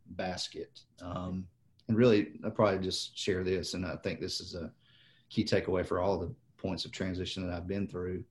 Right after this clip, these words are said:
Um, but it relates around identity, who I am in Christ.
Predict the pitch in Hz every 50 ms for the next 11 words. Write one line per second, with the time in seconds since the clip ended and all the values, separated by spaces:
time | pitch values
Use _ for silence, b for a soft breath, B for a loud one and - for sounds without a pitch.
0 | _ _ _ _ _ _ _ _ _ - 101 98 95 92 90 90 90 - - _
1 | _ - 113 107 98 98 98 95 101 104 - - 98 98 98 92 90 90 90 87
2 | 90 92 95 92 87 85 85 85 82 - - _ - _ - 123 120 113 104 101
3 | 95 95 95 98 98 92 92 - - 104 107 107 107 - - 98 90 82 85 85
4 | - - - - - -